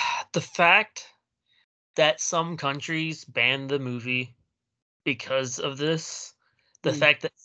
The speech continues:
Speaker 1: like, I saw some reviewers, like, on Twitter be, like, disgusted by this just,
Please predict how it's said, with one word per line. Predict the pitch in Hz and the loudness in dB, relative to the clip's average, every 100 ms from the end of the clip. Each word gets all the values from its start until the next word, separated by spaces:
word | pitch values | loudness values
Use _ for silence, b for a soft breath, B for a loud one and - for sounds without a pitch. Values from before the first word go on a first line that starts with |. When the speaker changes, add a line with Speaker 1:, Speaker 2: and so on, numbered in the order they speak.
| - 139 | -20 -6
Speaker 1:
like, | 139 139 | -2 0
I | |
saw | 131 175 | 2 2
some | 160 - 147 147 135 | 0 0 -2 -2 -6
reviewers, | 131 123 123 131 135 131 127 | -6 -2 -4 -2 -6 -6 -4
like, | 113 117 - _ _ _ _ - | -4 -4 -8 _ _ _ _ -4
on | 147 131 | -2 -2
Twitter | - 139 131 123 120 | -6 -2 0 2 0
be, | 113 127 123 | -2 -2 0
like, | 120 113 117 - - | 2 0 -2 -10 -8
disgusted | 123 - - 147 147 139 117 | -4 -4 4 4 4 -2 0
by | 113 107 | 0 0
this | 110 - | -6 -10
just, | - 117 - | -10 -10 -12